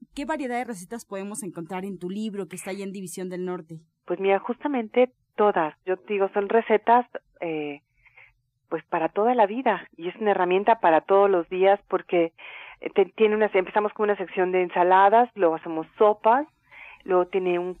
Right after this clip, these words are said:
Speaker 2: una sección muy, muy amplia de platos fuertes, guarniciones, eh, salsas,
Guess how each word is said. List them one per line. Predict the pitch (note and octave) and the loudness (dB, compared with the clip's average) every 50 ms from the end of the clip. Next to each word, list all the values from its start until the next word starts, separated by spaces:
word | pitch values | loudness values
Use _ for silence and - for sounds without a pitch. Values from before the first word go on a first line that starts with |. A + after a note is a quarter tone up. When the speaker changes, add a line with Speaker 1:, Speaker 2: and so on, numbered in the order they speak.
| - | -12
Speaker 2:
una | - F3+ F3 E3+ E3 | -6 -4 -4 -4 -4
sección | - - - - F3+ F3+ | -6 -12 -8 -6 -6 -4
muy, | F3+ G3 A3+ B3 A#3 | -4 -2 -2 0 0
muy | G#3+ G#3 G3+ F#3+ F#3 | 0 -2 0 0 0
amplia | E3+ E3+ E3 F3+ F3 | -2 -2 -2 -4 -2
de | E3 D#3 | -2 -2
platos | - - D#3 D#3 - E3+ E3 - - - | 0 0 -2 0 0 -4 -6 -6 -2 2
fuertes, | G3+ F#3+ G3 F#3+ - - A3+ B3 B3+ _ - - _ | 4 4 4 2 0 0 0 0 0 _ -10 -20 _
guarniciones, | - D#3+ D#3 C#3+ - D#3+ D#3 D3 _ - G#3+ G#3 G#3 A3 A3+ B3+ C#4 C#4+ C4 _ _ _ - - - - - - - - - - | -6 -4 -4 -4 -4 -10 -12 -12 _ -2 0 0 0 2 0 -2 -4 -6 -8 _ _ _ -20 -20 -20 -20 -20 -20 -20 -20 -12 -6
eh, | E3 E3 D#3 - - _ - - | -4 -2 -2 -2 -4 _ -16 -8
salsas, | - D3+ D#3 E3 F3+ - - C4+ D4 D#4+ D#4+ | -2 0 0 0 0 -4 -4 -4 -4 -4 -4